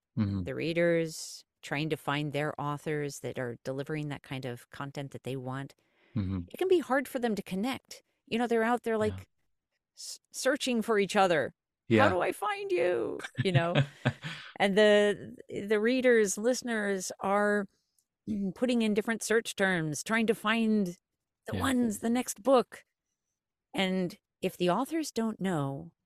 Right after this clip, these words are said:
Speaker 2: what those search terms are, they're not gonna be able to find each other.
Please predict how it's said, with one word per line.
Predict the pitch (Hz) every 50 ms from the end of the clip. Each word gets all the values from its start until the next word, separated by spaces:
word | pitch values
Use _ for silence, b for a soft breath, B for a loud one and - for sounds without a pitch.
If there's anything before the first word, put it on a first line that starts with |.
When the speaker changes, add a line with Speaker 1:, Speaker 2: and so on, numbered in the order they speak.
| _ _ _ _ _ _
Speaker 2:
what | - - 139 185 240 - _
those | - 214 226 220 196
search | - - 196 185 - - _
terms | - 190 180 175 160 - -
are, | 175 170 190 180 156 139
they're | - 151 143
not | 151 151 156 170 175 180 175
gonna | - 185 180
be | 165 175 175
able | 170 165 170
to | 147 143
find | - 160 147 143 135
each | 135 - - -
other. | - - 87 90